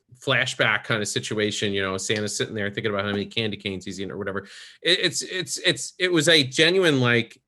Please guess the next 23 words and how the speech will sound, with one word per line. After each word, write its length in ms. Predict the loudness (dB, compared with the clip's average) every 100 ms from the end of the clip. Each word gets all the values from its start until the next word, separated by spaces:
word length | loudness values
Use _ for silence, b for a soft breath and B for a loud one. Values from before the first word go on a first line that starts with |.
| -8
I 80 |
just 400 | -2 -2 -2 _ 0
don't 240 | 0 2
recall 440 | -4 -4 -4 -2
it. 120 | -4 -8 B B B
I'm 100 | 0
so 460 | 0 0 2 4 4
tired. 500 | 2 2 2 0 -6
Christmas 420 | -2 0 0 0
Eve 200 | 0 0
is 120 | 0
usually 320 | 0 0 0 0
my 140 | 0
biggest 340 | 0 0 0
day. 220 | 0 2 0
I'll, 140 | -2
I'll 120 | -4
generally, 760 | 0 0 2 2 2 0 -4 -10
uh, 320 | -6 -4 -4 -6
do 140 | -6
about 240 | -6 -6 -6
ten 220 | -8 -4
visits 500 | -6 -8 -12 -14 -14